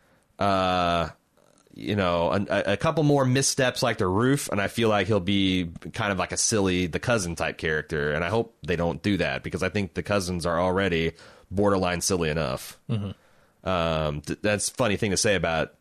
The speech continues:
Speaker 1: uh, a terrifying Death Squad men, but they are just on the verge of being cartoon characters already.
Speaker 2: Yeah.
Speaker 1: In fact, I actually think that Better Call Saul's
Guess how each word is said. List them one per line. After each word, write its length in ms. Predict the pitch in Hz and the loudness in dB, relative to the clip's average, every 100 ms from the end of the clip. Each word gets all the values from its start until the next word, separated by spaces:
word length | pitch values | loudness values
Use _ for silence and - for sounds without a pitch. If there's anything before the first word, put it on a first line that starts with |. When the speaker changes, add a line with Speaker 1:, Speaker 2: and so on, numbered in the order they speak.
| _ | _
Speaker 1:
uh, 420 | 80 80 78 73 64 78 | -2 0 0 0 -2 -4
a 80 | |
terrifying 640 | 80 - 98 87 98 85 80 | -4 -2 0 0 0 -2 -2
Death 260 | 95 92 | -2 -4
Squad 380 | - 90 78 73 | -2 0 0 0
men, 320 | 76 73 71 78 | -2 -2 -2 -2
but 420 | 82 80 71 - _ | 0 0 0 -4 _
they 240 | 90 98 | -4 0
are 400 | 113 120 110 104 | 2 2 2 2
just 600 | 90 95 110 117 113 - | 0 0 2 2 2 0
on 280 | 110 104 101 | 0 0 0
the 80 | 98 | -2
verge 320 | 90 101 92 | 0 0 0
of 80 | 87 | -2
being 220 | 95 87 | 0 -2
cartoon 440 | 82 92 87 95 85 | -2 -2 0 -4 -2
characters 380 | 87 82 78 76 | -2 -2 -2 -2
already. 460 | 71 78 62 52 - | -2 -2 -2 -6 -4
Speaker 2:
Yeah. 160 | 98 - _ _ - | -4 -6 _ _ -4
Speaker 1:
In 100 | 127 | 0
fact, 340 | 220 214 - - - | 2 0 -4 -18 -8
I 140 | 120 196 | 0 2
actually 300 | 208 - 113 | 2 2 0
think 260 | 104 113 107 | 0 -2 0
that 160 | 90 | -2
Better 180 | 131 120 | 0 0
Call 180 | 120 98 | 0 0
Saul's 520 | - 160 139 92 - | 2 2 2 0 -6